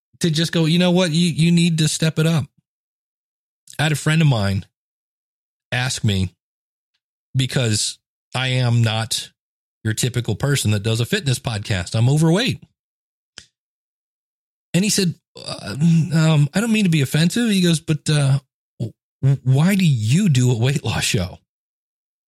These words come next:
And I said, "My weight loss show, the thing you just listened to, is me talking to me.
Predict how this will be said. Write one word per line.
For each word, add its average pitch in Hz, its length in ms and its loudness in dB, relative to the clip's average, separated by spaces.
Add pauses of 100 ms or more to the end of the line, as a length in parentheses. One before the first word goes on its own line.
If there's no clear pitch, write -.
(960)
And 156 120 2
I 160 120 0
said, 147 480 -2 (880)
"My 160 180 2
weight 190 240 2
loss 117 220 0
show, 92 400 0 (600)
the 110 80 -2
thing 143 200 2
you 139 60 2
just 117 200 -2
listened 127 280 -2
to, 87 260 -2 (1080)
is 139 200 2
me 151 200 4
talking 131 380 0
to 107 60 2
me. 110 400 2